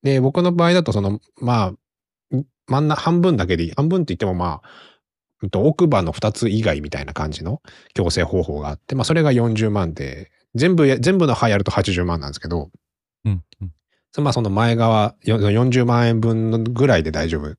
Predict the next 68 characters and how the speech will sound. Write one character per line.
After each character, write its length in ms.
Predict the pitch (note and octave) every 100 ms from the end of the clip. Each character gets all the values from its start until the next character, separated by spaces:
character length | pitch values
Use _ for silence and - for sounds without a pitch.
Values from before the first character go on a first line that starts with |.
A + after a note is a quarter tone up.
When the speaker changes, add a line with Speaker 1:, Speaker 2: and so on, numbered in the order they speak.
| _
Speaker 1:
の 140 | A2+ A2
だ 140 | G2+
け 80 | C3+
で 80 | E2+
大 180 | D#2+ E2+
丈 100 | G2+
夫 100 | C3
と 100 | G2
は 40 |
言 80 | D2
わ 60 |
れ 80 | C#2+
た 100 | D2
ん 60 | D2
で 80 | D2+
す 80 |
け 100 | -
ど、 240 | E2 D2 - _
Speaker 2:
う 60 | A2
ん、 240 | G2+ F#2+ - -
う 60 |
ん。 200 | F#2+ F2+ _ _ _ E2
Speaker 1:
う 100 | D#2
ん。 220 | C#2+ D#2
ま 80 | A#2
あ、 20 |
だ 60 |
か 40 | B2+
ら 40 |
そ 100 | -
れ 80 | D3+
を 60 | D#3+
や 120 | D#3+
っ 120 | -
た 140 | - F3+
ら、 280 | F#3 D3 - - _ _ _ _
噛 120 | -
み 100 | A2+
合 40 | A2
わ 40 |
せ 100 | A#2+
が 220 | A2 G#2+
良 80 | G2+
く 140 | -
な 100 | F#2 F2+
っ 60 | _ _
て、 300 | F3 E3 - _ _ _ _ _ _ _ _
え 160 | G#2 F2+
ー、 40 |
の、 140 | E2+
多 140 | E2+ F#2+
少、 460 | - F#2+ F2+ E2+ - _ _ _ _ _ _ _
そ 140 | G2+
の、 240 | F2+ E2+ - - _
削 300 | - G#2 G2
れ 100 | F#2+
る、 380 | F#2 F2+ E2+ F2 - -
う 140 | F2
ん、 100 | E2 - _ _
力 340 | - A2+ G#2+
自 120 | G#2
体 140 | A2+ B2
は 140 | C3
分 220 | F2+ E2+ D2+
散 180 | D2
さ 100 | D2
れ 100 | D2
る 160 | C#2+